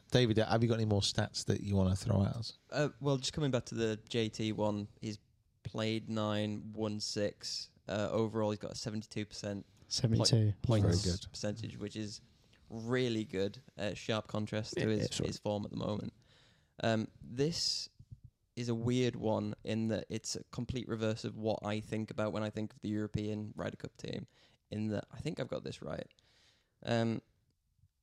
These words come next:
Speaker 2: th-, this is the first time in a while that Europe f-, has fielded a younger team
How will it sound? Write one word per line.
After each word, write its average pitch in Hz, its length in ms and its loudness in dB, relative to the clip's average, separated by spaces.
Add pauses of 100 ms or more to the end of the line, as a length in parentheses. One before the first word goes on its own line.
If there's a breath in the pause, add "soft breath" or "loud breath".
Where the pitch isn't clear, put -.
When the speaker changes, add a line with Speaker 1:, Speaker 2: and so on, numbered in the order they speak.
(240)
Speaker 2:
th-, 117 220 0
this 123 220 -4
is 127 160 -4
the 117 80 -8
first 120 320 -2
time 113 380 -2 (120)
in 123 80 -6
a 113 60 -2
while 110 400 0
that - 180 -8 (140)
Europe 113 360 -2
f-, - 380 -14
has 120 160 -8
fielded 113 500 -2
a 113 60 -2
younger 110 480 0 (500)
team 110 460 -4